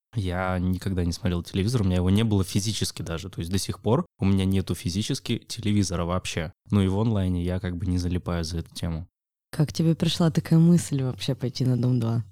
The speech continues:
Speaker 2: Там была какая-то красивая участница? <laughs>
Speaker 1: Короче, нет, я тебе же говорю, я не смотрел никого вообще. У меня просто был файл, что я хотел попасть на телек.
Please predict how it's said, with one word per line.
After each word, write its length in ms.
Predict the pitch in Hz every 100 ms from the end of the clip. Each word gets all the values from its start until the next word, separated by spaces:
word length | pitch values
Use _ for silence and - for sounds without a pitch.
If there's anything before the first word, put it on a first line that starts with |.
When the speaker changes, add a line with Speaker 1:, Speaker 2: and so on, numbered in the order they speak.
| - - -
Speaker 2:
Там 180 | 165 160
была 200 | 165 160
какая-то 340 | - 175 170
красивая 480 | - 170 - 180 180
участница? 920 | 175 - 220 302 262 214 - - 190 -
<laughs> 60 |
Speaker 1:
Короче, 520 | - 92 104 98 - 85
нет, 320 | 95 104 90
я 120 | 87
тебе 160 | - 90
же 100 | 92
говорю, 220 | 107 95
я 40 |
не 80 | 82
смотрел 400 | 80 92 87 95
никого 380 | 87 85 90 87
вообще. 300 | 85 - 92
У 60 | 85
меня 160 | 87 95
просто 280 | 120 -
был 200 | 95 92
файл, 320 | 87 123 160 110
что 180 | -
я 80 | 110
хотел 300 | 135 - 110
попасть 320 | 101 - 98
на 100 | 95
телек. 380 | 95 92 87 -